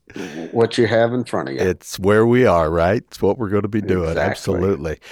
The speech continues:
Speaker 1: And then on Saturday at, uh, one o'clock, we are going to be, Sam and I are gonna be going down to the I P R A sh-, Contract Acts Showcase.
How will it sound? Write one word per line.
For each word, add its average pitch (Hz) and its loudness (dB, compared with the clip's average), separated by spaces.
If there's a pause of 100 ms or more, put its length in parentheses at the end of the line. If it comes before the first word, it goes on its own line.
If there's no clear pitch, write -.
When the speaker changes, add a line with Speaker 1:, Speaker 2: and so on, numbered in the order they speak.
(200)
Speaker 1:
And 156 2
then 185 4
on 180 4
Saturday 139 2
at, - -6
uh, 104 4
one 101 2
o'clock, 92 -2
we 104 2
are 113 2
going 98 0
to 101 -4
be, 98 -2
Sam 98 0
and 92 0
I 92 2
are 95 0
gonna 95 -2
be 90 -6
going 95 0
down 92 0
to - -8
the 82 0
I 98 0
P 104 -2
R 95 2
A 98 2
sh-, - -8
Contract - -2
Acts 98 -2
Showcase. 107 0